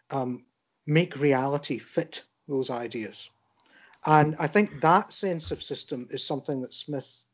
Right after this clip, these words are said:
reacts against. Um, so if he's a systematic thinker, what he wants to do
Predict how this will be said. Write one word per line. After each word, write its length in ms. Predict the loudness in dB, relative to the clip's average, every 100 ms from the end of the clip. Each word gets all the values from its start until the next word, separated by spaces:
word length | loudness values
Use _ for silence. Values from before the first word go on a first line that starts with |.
| -2
reacts 480 | 0 0 -6 -6
against. 580 | -4 2 2 2 -8 -12 -18 _ _ _ _ 0
Um, 340 | 6 6 4 -2
so 200 | 0 0
if 120 | 0
he's 200 | -4 -6
a 40 |
systematic 800 | -6 -6 -8 -4 -2 -2 -4 -10
thinker, 420 | -10 -12 -10 -12 _ _ _ _ _ -2
what 160 | 4 6
he 80 |
wants 260 | 6 4 2
to 100 | -4
do 240 | 0 0